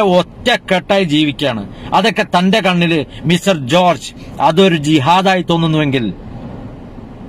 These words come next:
സിസ്റ്റത്തിന്റേതോ അല്ലെങ്കിൽ താങ്കൾ പഠിച്ച പുസ്തകത്തിന്റെയോ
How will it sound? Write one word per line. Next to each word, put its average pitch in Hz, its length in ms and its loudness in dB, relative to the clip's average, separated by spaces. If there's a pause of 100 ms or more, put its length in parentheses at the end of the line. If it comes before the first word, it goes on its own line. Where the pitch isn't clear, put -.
(300)
സിസ്റ്റത്തിന്റേതോ 185 840 2 (340)
അല്ലെങ്കിൽ 208 280 4
താങ്കൾ 185 380 2
പഠിച്ച 165 320 0
പുസ്തകത്തിന്റെയോ 170 880 0